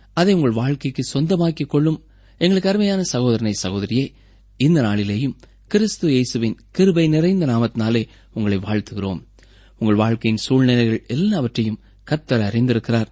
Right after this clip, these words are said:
திறந்த உள்ளத்தோடு காத்திருக்கிற உங்களோடும் கர்த்தர் பேசுவாராக. இன்று நாம் லேவியராமம் பத்தொன்பதாம் அதிகாரம் ஒன்பதாம் வசனம் முதல் சிந்திக்கப் போகிறோம். முதலாவது ஒன்பது, பத்தாம் வசனங்களை வாசிக்கிறேன். "நீங்கள்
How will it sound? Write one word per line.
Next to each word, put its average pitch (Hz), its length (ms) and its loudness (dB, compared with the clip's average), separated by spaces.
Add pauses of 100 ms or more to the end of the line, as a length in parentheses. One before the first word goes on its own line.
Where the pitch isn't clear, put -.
(360)
திறந்த 196 380 2
உள்ளத்தோடு 147 520 2
காத்திருக்கிற 113 580 -4 (140)
உங்களோடும் 139 480 0 (220)
கர்த்தர் 117 420 -6
பேசுவாராக. 95 720 -4 (720)
இன்று 226 220 2
நாம் 131 320 2
லேவியராமம் 113 680 0
பத்தொன்பதாம் 131 540 0
அதிகாரம் 110 500 -4
ஒன்பதாம் 156 360 0
வசனம் 107 280 -2
முதல் 101 160 -2
சிந்திக்கப் 98 440 -6
போகிறோம். 92 380 -6 (520)
முதலாவது 104 640 -2
ஒன்பது, 151 480 0
பத்தாம் 104 320 -6
வசனங்களை 95 420 -4
வாசிக்கிறேன். 98 680 -6 (760)
"நீங்கள் 165 400 2